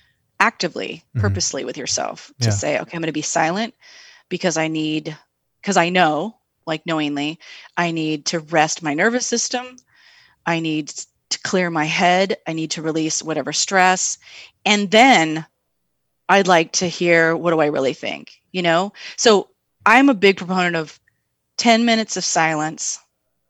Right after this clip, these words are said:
Speaker 1: and practice that for a year. Like, because it's like unraveling an onion.
Speaker 2: Mm-hmm.
Speaker 1: You know, it's, it's,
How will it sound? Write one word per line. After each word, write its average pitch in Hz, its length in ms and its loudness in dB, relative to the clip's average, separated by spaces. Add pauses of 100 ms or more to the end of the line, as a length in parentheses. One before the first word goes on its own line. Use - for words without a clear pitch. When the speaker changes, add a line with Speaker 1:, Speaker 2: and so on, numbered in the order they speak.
(720)
Speaker 1:
and 170 140 -4
practice 170 400 0
that - 180 0
for 139 180 -4
a 117 60 -2
year. - 340 -8 (600)
Like, 165 240 0
because 208 400 2 (160)
it's 220 200 0
like 247 240 4
unraveling 175 480 2
an 151 200 -4
onion. 196 440 -4 (160)
Speaker 2:
Mm-hmm. 101 280 -20 (460)
Speaker 1:
You 175 160 -6
know, 156 200 0
it's, - 300 -4
it's, - 260 -8